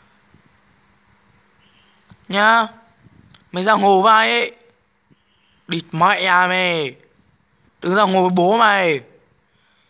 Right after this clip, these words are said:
Mày tin một cắt lưỡi mày không? Địt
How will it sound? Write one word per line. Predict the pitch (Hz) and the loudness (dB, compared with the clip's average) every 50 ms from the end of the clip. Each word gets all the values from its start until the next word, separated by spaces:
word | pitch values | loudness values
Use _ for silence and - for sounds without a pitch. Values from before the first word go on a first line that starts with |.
| _ _ _ _ _ _ _ _ _ _ _ _ _ _ _ _ _ | _ _ _ _ _ _ _ _ _ _ _ _ _ _ _ _ _
Mày | - 185 185 | -8 -8 -4
tin | - 233 208 | -2 -2 -2
một | 190 - | -2 0
cắt | 240 254 254 | -2 0 0
lưỡi | - 247 240 - | 0 0 0 0
mày | 247 208 | 0 2
không? | 196 190 202 196 202 196 - _ _ _ _ _ _ _ _ _ _ _ _ _ _ _ _ _ _ _ _ _ _ _ _ _ _ _ _ _ _ _ _ _ _ _ | 2 2 2 2 -2 -8 -16 _ _ _ _ _ _ _ _ _ _ _ _ _ _ _ _ _ _ _ _ _ _ _ _ _ _ _ _ _ _ _ _ _ _ _
Địt | 185 165 | -8 -8